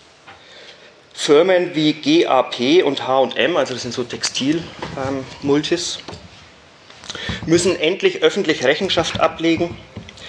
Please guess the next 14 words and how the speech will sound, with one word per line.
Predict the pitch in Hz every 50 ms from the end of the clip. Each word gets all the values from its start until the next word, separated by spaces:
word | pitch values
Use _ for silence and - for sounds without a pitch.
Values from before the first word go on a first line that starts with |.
| - - -
wieso | 143 156 156 - 151 156 160 165 - - - -
sie | - - - 131
jährlich | 120 113 117 117 131 156 180 190 175 - - -
Riesengewinne | 127 131 135 170 214 220 - 208 190 170 135 147 156 160 127
machen | 120 120 131 - 120 196 202 - - - - - - - - - - - - - -
und | - 143 139 - - - -
dennoch | 170 196 208 156 110 - - - - - - - - - - -
den | 143 127
verarmten | 123 - - - 123 - - - - -
Beschäftigten | - 113 - - 107 - - - 117 - - 101 101 -
ihrer | 104 110 104 101 98
Zulieferer | - - 110 110 107 101 95 - 95 92 - - - - -
keinen | - - 120 123 135 147 147 -
Existenzlohn | - - - 123 - - - 120 139 151 - - 151 151 - -